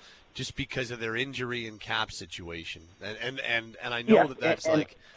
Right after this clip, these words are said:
Speaker 1: it, they, they, they, just don't really have that ability to do to,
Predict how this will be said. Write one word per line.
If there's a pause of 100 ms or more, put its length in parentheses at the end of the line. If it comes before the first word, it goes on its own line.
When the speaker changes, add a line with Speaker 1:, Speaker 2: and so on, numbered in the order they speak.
(560)
Speaker 1:
it,
they,
they,
they, (380)
just
don't
really
have
that
ability
to
do
to,